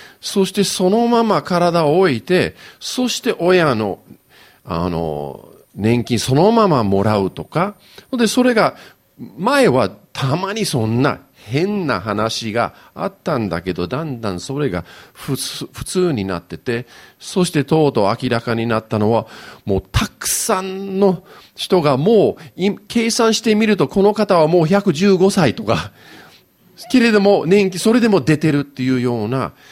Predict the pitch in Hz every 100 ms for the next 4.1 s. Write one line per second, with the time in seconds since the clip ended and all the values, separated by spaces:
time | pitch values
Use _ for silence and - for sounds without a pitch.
0 | - - _ - 165 190 180 151 190 226
1 | 208 - 208 190 143 - 190 180 _ 151
2 | - 208 185 147 110 92 - - _ _
3 | 82 98 131 214 277 269 - - 254 247
4 | 131